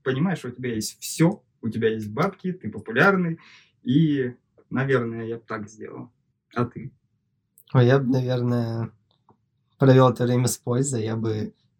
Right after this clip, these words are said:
Speaker 2: э, помел за телами с Дудем
Speaker 1: Мгм.
Speaker 2: и снял бы интервью у какого-то <laughs> бомжа, не знаю, вот у кого-то, я не знаю, у Жени Назаренко. Ну, чисто, знаешь, вот
Speaker 1: Приехал бы в Запорожье, да,
Speaker 2: Да,
Speaker 1: типа,
Speaker 2: да.
Speaker 1: «Так,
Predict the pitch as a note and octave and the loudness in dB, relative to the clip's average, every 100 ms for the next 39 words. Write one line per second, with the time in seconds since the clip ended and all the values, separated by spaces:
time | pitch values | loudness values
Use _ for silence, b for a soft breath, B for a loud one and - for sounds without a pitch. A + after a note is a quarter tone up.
0 | - - B2 A#2 A2+ - _ _ - B | -16 -6 -2 -2 -4 -10 _ _ -20 B
1 | B B B - C3 C3 B2 A#2 B2 B2 | B B B 6 8 8 6 0 -2 -2
2 | B2 A2+ A2 G#2+ C3+ C3 B2+ B2+ D3+ F#3 | 0 -2 -2 -4 0 2 4 4 2 0
3 | _ _ B2+ B2+ B2+ B2+ _ _ _ _ | _ _ 6 6 6 0 _ _ _ _
4 | _ - A#2+ B2+ B2 B2 A#2+ A#2+ A2+ A2 | _ 2 2 4 4 4 2 2 2 -2
5 | - A#2+ A#2 C3 B2 B2 A#2+ A#2 - - | -4 -2 -2 -2 -2 -2 0 -2 -6 2
6 | B2 G#2+ - C3 C3+ C#3 B2+ A#2 D3+ C#3+ | 4 4 6 4 6 6 8 6 4 2
7 | - B F#3 E3 E3 C3+ C#3 B2 B2 B2 | -4 B 6 10 10 10 6 6 4 0
8 | - C#3+ B2+ A#2+ A#2 C3 B2 A#2 B2 C3 | 0 2 2 0 0 0 0 -2 0 6
9 | C#3+ B2+ A#2+ A#2 A2+ A2 G#2+ A2+ G#2 B | 6 6 4 2 0 -2 -6 -10 -10 B
10 | B B C#3+ D#3 F#3+ C#3 A#2+ C3+ E3 - | B B 6 8 4 2 2 4 4 6
11 | C#3 D3 D3 C#3+ C3 C3 B2+ C3+ D3+ C3+ | 8 8 8 0 -2 -2 -2 2 2 2
12 | B2 B2+ C3+ C3+ C3 C3 A#2+ | 0 4 8 8 8 4 2